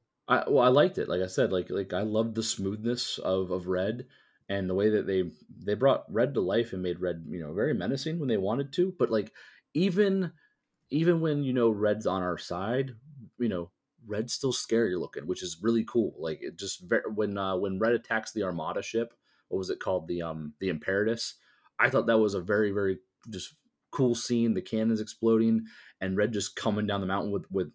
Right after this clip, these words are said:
with his mouth wide open. Super, like, that, that would spook the shit out of me if I was a four-year-old watching this movie, right? You know, which is, which is what you kinda want. You, you want it to feel alive and scary at times 'cause, you know, it is a sea beast.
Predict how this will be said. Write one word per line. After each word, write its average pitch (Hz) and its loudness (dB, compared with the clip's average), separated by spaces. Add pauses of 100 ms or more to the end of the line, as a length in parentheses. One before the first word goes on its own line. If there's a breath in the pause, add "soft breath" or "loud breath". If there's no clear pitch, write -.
(100)
with 90 -4
his 80 -8
mouth 92 -2
wide 104 2
open. 127 0 (580 soft breath)
Super, 131 2
like, 85 -2
that, 87 -4
that 98 4
would 85 -4 (280)
spook - -4
the - -12
shit 117 2
out 85 2
of 76 -4
me 76 -6
if 73 -6
I 80 -2
was 73 -4
a 78 -10
four-year-old 76 -4
watching - -10
this - -18
movie, 62 -12
right? 80 -4 (480 loud breath)
You 120 0
know, 87 0
which 110 0
is, 110 -2
which 139 0
is 123 -4
what 156 4
you 160 -6
kinda 143 0
want. - -4 (180)
You, 107 -6
you 95 -8
want 117 -2
it 117 -8
to 101 -12
feel 117 -6
alive 104 0
and 98 -6
scary 117 0
at - -14
times 76 -14
'cause, 82 -8
you 87 -8
know, 76 -8
it 87 -8
is 87 -6
a 170 -8
sea 151 -4
beast. - -16